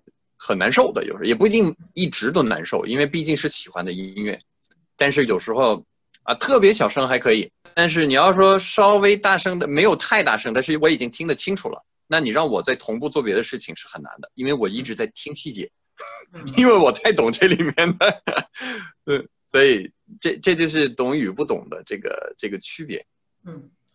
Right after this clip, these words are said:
Speaker 1: 那也是，都是通过多年的修炼和学习和感受这些东西。
Speaker 2: 所以你小的时候性格就很开朗，就很活泼，但是你有童子功。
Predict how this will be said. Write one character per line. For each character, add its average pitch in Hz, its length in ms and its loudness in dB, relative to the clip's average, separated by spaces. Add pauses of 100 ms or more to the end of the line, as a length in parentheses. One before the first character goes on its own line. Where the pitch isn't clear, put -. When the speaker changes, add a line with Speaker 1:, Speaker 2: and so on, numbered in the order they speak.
Speaker 1:
那 127 80 -6
也 98 180 -2
是， 123 360 -4 (220)
都 131 120 -6
是 127 160 -8
通 123 220 -14
过 98 340 -4 (580)
多 135 160 2
年 95 220 -4
的 87 320 -4
修 120 220 -6
炼 107 200 -2
和 87 140 -8
学 - 240 -12
习 - 300 -16
和 - 160 -16
感 - 200 -10
受 - 300 -10
这 - 100 -16
些 - 160 -14
东 - 180 -18
西。 - 180 -20 (520)
Speaker 2:
所 214 240 -10
以 277 280 -8
你 226 140 -8
小 196 240 -4
的 - 120 -8
时 - 80 -12
候 208 120 -6
性 247 220 -12
格 165 140 -4
就 190 200 -6
很 135 200 -12
开 185 280 -8
朗， 131 380 -8
就 220 120 -8
很 160 200 -12
活 131 260 -8
泼， 131 400 -8 (500)
但 226 160 -4
是 220 100 -10
你 185 180 -10
有 208 200 -6
童 196 200 -10
子 220 140 -14
功。 180 360 -12